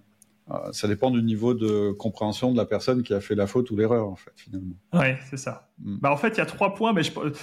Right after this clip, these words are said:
Speaker 2: ça, c'est dans le, le catholicisme, mais je pense qu'on peut reprendre ça. Pour, euh, pour faire un péché, il faut que ce soit grave, faut
Speaker 1: Ouais.
Speaker 2: qu'on ait conscience que c'est grave, et faut faire le, faut faire le, quelque chose de grave librement.
Speaker 1: Ok.
Speaker 2: Mais je pense qu'on peut prendre un petit peu les trois points sur la faute.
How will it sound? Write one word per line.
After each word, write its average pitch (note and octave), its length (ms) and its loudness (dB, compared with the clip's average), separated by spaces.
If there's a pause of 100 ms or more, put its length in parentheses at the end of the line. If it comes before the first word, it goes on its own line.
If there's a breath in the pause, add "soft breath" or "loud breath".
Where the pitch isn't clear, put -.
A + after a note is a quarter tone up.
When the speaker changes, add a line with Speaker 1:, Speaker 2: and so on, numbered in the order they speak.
(160 loud breath)
Speaker 2:
ça, F#3+ 160 0
c'est D3 240 2
dans C#3 120 4
le, B2+ 260 6
le B2+ 140 6
catholicisme, C#3+ 560 0
mais C#3 60 2
je - 60 -2
pense - 140 -4
qu'on C3 120 -4
peut B2+ 100 -4
reprendre C#3+ 380 0
ça. G3+ 280 0 (360 loud breath)
Pour, D3 240 4
euh, B2+ 840 2 (100)
pour - 140 -16
faire F3 180 0
un C3+ 60 2
péché, F3 400 0
il G#3+ 60 2
faut D#3 100 -2
que - 60 -4
ce D#3 80 0
soit C#3 180 0
grave, C#3+ 520 0 (600 soft breath)
faut A2+ 120 -2
Speaker 1:
Ouais. A2+ 60 -2
Speaker 2:
qu'on D3+ 120 0
ait D3 80 2
conscience A3 400 2
que F#3 80 -2
c'est D#3 160 -4
grave, C#3+ 440 2 (140)
et D3 80 -4
faut E3 140 -2
faire F3+ 260 0
le, D#3 220 -4
faut D#3+ 140 -8
faire F#3+ 200 2
le, D#3 160 0
quelque D#3+ 140 -2
chose F3 160 -2
de C#3+ 40 -4
grave E3 280 2
librement. E3+ 640 0 (640)
Speaker 1:
Ok. B2+ 160 2
Speaker 2:
Mais C#3 80 4
je A2 40 4
pense A3 140 2
qu'on F3 120 -4
peut D#3+ 140 -4
prendre G#3 220 2
un F3 80 2
petit D#3+ 140 -4
peu G3 140 -2
les E3+ 100 2
trois E3+ 240 0
points G3+ 200 2
sur G#3 160 -2
la D3 120 2
faute. - 320 -6